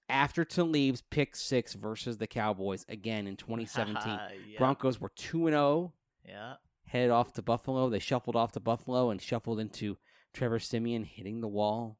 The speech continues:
Speaker 2: Yep.
Speaker 1: And that team never being quite the same
Speaker 2: Yep.
Speaker 1: af-,
Speaker 2: Cam
Speaker 1: after that.
Speaker 2: Oh, sorry, Mace. Cam Walker says, "Going into Peyton's last year, so the beginning of two thousand fifteen."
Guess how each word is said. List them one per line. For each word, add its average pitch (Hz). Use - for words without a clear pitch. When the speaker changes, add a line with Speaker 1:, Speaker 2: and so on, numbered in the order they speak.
Speaker 2:
Yep. 113
Speaker 1:
And 98
that -
team 107
never 104
being 123
quite 120
the 147
same 90
Speaker 2:
Yep. 104
Speaker 1:
af-, -
Speaker 2:
Cam 160
Speaker 1:
after 101
that. 107
Speaker 2:
Oh, 127
sorry, 123
Mace. 110
Cam 185
Walker 170
says, 117
"Going 165
into 214
Peyton's 170
last 113
year, 113
so -
the 110
beginning 139
of 180
two 175
thousand 147
fifteen." -